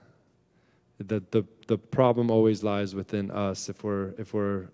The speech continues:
of-, offended by someone else. I loved what he's saying, is start the work now and look inside, 'cause, you know, you've, you've gotta begin to develop that, because that's, that's how the Lord is trying to teach us to be. This together is what he wants. And so if it's not working,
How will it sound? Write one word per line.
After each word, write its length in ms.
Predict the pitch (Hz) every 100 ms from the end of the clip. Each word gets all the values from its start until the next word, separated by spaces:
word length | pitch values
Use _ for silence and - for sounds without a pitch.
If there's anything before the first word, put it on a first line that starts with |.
| _ _ _ _ -
of-, 180 | - -
offended 540 | 127 - 143 139 120
by 200 | 110 107
someone 360 | 104 - 110 107
else. 280 | 117 104 -
I 80 | 107
loved 300 | 113 120 104
what 120 | 104
he's 120 | 98
saying, 220 | 120 110
is 100 | 95
start 320 | - - 123
the 80 | 120
work 260 | 110 107 -
now 240 | 113 107
and 160 | 101 104
look 220 | 117 -
inside, 460 | 113 101 113 107 101
'cause, 260 | 107 92 - _ _ _ _
you 100 | 117
know, 100 | 110
you've, 360 | 101 117 117 92
you've 240 | 127 120 110
gotta 240 | 117 107
begin 320 | 104 104 107
to 60 | 98
develop 560 | 92 98 107 104 104 -
that, 300 | 95 95 - _ _ _ _
because 300 | 110 - 107
that's, 420 | 101 101 - - - -
that's 260 | 117 107 -
how 140 | 104
the 100 | 104
Lord 240 | 104 104
is 100 | 101
trying 220 | - 107 101
to 80 |
teach 300 | 95 135 131
us 140 | 101 -
to 120 | 104
be. 220 | 107 113 - _ _ -
This 200 | 104 -
together 560 | - 95 110 120 110
is 100 | 101
what 160 | 101 98
he 80 | 95
wants. 420 | 104 120 104 -
And 120 | 101
so 160 | - 104
if 100 | 92
it's 160 | 98
not 220 | 120 110 92
working, 500 | 120 117 104 98